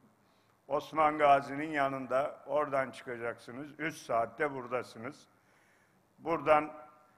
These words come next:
bir, birkaç sene sonra hızlı trenle yine üç saatte Ankara'dasınız. Ankara'dan üç saatte İstanbul'dasınız. Sekiz, dokuz saatte Türkiye'nin üç büyük kentini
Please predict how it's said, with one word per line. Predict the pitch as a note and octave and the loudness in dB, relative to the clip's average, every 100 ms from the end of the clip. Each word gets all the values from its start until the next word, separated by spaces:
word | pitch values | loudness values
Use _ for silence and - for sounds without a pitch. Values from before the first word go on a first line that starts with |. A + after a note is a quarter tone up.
| _ _ C3+ | _ _ -6
bir, | D#3 D3+ C3+ | -4 -4 -6
birkaç | C#3+ E3 D#3+ | 4 6 6
sene | - D3 C#3+ | 2 -2 -2
sonra | C#3 C#3 C3+ C3+ D3+ D3 | -2 -2 0 2 0 0
hızlı | C#3 B2 D#3 D3 | -6 -6 -10 -8
trenle | C#3 C3 B2+ C#3+ | -2 -2 -2 -6
yine | D#3 D3+ D3 | -6 -2 -2
üç | D3 D3+ | -2 -4
saatte | - C3 B2 - A#2+ | -6 0 0 -2 -6
Ankara'dasınız. | A2+ D3 D3+ D3 D3 D3 D3 C#3+ D3 C#3+ - _ _ _ _ - | -2 -2 0 0 0 0 -4 -6 -14 -16 -20 _ _ _ _ 0
Ankara'dan | C#3+ D#3 C#3+ C#3 C3 C3 B2+ | 2 2 0 0 0 -2 -6
üç | C3+ | -8
saatte | - - A#2+ A#2+ - B2+ A#2+ - - _ _ - | -12 0 2 0 -2 -4 -4 -6 -18 _ _ -18
İstanbul'dasınız. | B2 - D#3+ D#3 C3 A#2+ A2+ - B2+ D3+ C#3 - _ _ | -16 2 4 4 -2 -4 -4 -6 -12 -12 -16 -20 _ _
Sekiz, | - D3 D3 F3 D3 - - _ D#3 - | -12 -4 -4 -4 -8 -12 -20 _ -12 -8
dokuz | C#3 C#3+ E3+ D#3 - | -4 -4 -4 -10 0
saatte | C3+ B2+ A#2 D3+ D#3+ E3 - - - _ _ | 4 4 2 0 0 0 -8 -20 -20 _ _
Türkiye'nin | - F3+ D#3 C#3 C3+ B2+ B2 - | -6 -4 -4 -2 -2 -2 -8 -8
üç | E3 G3 - B2 | -4 -4 -6 -10
büyük | C3+ B2+ B2 - _ _ _ _ _ | -8 -8 -10 -16 _ _ _ _ _
kentini | - D3 D#3 D3 D3+ D3 F3+ | 2 4 4 0 -4 0 0